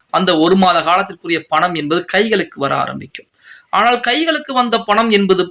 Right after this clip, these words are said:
பாத்தீங்க அப்படின்னா பத்தே நாட்களில் காலியாகிவிடும். ஒரு ந-, ஒரு சில நபர்களுக்கு ஒரே நாளில் கூட காலியாகக்கூடிய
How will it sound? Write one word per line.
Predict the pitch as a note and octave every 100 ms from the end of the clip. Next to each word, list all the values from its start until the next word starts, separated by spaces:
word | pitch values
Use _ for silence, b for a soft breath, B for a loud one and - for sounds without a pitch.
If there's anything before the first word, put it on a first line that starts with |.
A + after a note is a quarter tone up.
| D#3+
பாத்தீங்க | D#3 D#3+ E3+
அப்படின்னா | - D3+ F3+ - _
பத்தே | F#3 F#3 - C4 C#4
நாட்களில் | B3 A#3+ A#3+ A#3 -
காலியாகிவிடும். | F3 F3 D#3 D3+
ஒரு | D3+ F3+
ந-, | F3+
ஒரு | F3
சில | F#3 G#3
நபர்களுக்கு | G3 G3+ G#3+ G3+ G#3+
ஒரே | E3+ F3+ G#3+
நாளில் | A3 G#3 G3
கூட | F#3+ G3 -
காலியாகக்கூடிய | F3+ G3+ F#3+ F3+ F3+ E3+